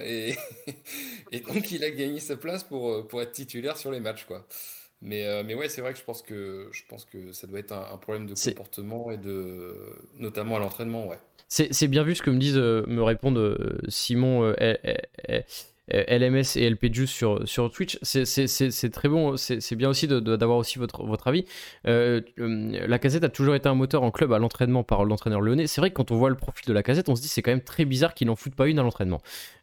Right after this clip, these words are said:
Speaker 2: Euh, donc en effet, mon, mon, ma théorie est peut-être, peut-être fausse sur Lacazette, mais on sait pas trop ce qui se passe. Et ça revient peut-être au, au terme du,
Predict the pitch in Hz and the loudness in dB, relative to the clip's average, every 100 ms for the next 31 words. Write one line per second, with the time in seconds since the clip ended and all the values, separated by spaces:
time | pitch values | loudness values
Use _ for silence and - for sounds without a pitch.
0 | - 95 92 87 95 101 110 113 139 110 | 2 4 4 4 2 2 2 4 4 4
1 | 92 98 101 104 120 127 139 127 - _ | 2 2 2 2 2 2 4 0 -2 _
2 | - 120 101 - - 156 - 123 107 120 | -6 -4 -4 -6 0 0 2 2 2 4
3 | 143 190 120 117 117 123 - - - - | 2 2 0 0 2 2 0 -2 -4 0
4 | 101 101 - 104 107 - 147 123 - 104 | 0 2 0 2 0 2 2 2 0 2
5 | 120 110 107 | 2 2 0